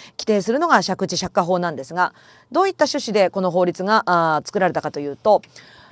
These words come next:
実は弱者保護のための観点で作られた法律なんです。弱者というのは、えー、土地、建物を持たざる者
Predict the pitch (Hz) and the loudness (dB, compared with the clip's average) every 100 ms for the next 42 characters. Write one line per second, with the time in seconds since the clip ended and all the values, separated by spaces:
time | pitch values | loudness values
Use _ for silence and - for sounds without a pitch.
0 | - 196 208 262 180 - _ 151 135 208 | -16 -10 -2 4 4 4 _ -12 -6 -4
1 | - - 349 339 381 320 285 _ 262 294 | -4 -2 -2 2 4 6 4 _ -6 -6
2 | 220 214 190 156 - _ _ _ _ _ | -6 -6 -4 -6 -8 _ _ _ _ _
3 | _ _ - 202 202 175 160 226 277 - | _ _ -16 -10 -8 -8 -4 -2 -2 -6
4 | - 196 175 147 160 156 147 131 - _ | -10 -8 -8 -6 -8 -8 -12 -16 -20 _
5 | _ _ - - - - 285 359 - 311 | _ _ -20 -20 -18 -2 -2 -2 -4 -4
6 | 277 196 185 147 151 208 - _ _ - | 0 -2 -2 -4 -2 -2 -4 _ _ -2
7 | 180 165 160 185 202 - 320 - - 226 | 0 0 -2 -2 -2 -2 -4 -6 -6 -2
8 | 349 359 277 156 - 185 202 359 403 403 | 0 0 2 0 0 0 2 4 6 4
9 | 285 175 151 | 4 0 -4